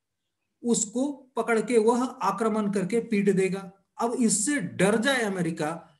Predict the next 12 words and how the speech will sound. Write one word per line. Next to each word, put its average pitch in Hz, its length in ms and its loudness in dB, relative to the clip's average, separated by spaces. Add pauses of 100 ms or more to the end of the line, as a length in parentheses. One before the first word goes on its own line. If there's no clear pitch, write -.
(160)
तो 131 140 -14 (140)
बड़ी 127 280 -6
अच्छी 139 320 -6
बात 143 300 -6
है, 151 180 -14
न 180 340 2
डरे 233 220 4
तो 180 160 -4
फिर 202 240 0
स्थितियां 208 420 -4
वही 196 200 -2
होंगी। 208 300 -2